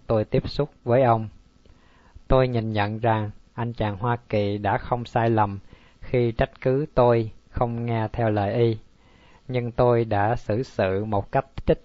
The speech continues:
cực. Ông có lý, nhưng ông có thực sự muốn có một mảnh đất tại Hoa Kỳ không? Chắc chắn là không. Không có gì có thể thuyết phục tôi bỏ các bộ sưu tầm của tôi.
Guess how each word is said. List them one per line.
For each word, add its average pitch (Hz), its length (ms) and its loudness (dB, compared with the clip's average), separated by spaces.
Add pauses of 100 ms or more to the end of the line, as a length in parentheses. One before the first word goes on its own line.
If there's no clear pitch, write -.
(100)
cực. 110 180 -2 (1700)
Ông 131 220 -2
có 135 140 6
lý, 143 380 6 (760)
nhưng 123 160 -2
ông 123 280 2
có 147 100 2
thực 120 220 0
sự 107 520 0
muốn 135 320 2
có 147 140 4
một 120 240 -2
mảnh 110 240 -4
đất 156 160 0 (100)
tại 101 160 0
Hoa 120 220 -2 (100)
Kỳ 107 220 0
không? 131 320 2 (1080)
Chắc 117 180 -2 (120)
chắn 107 280 -4
là 131 160 -4
không. 117 420 2 (880)
Không 123 220 -2
có 147 120 4
gì 113 300 0
có 131 160 0
thể 113 240 0
thuyết - 300 -2
phục 104 220 0 (120)
tôi 117 320 4
bỏ 107 300 0
các - 240 -6
bộ 101 180 0
sưu 120 220 -2
tầm 101 360 -2
của 113 180 -2
tôi. 120 360 4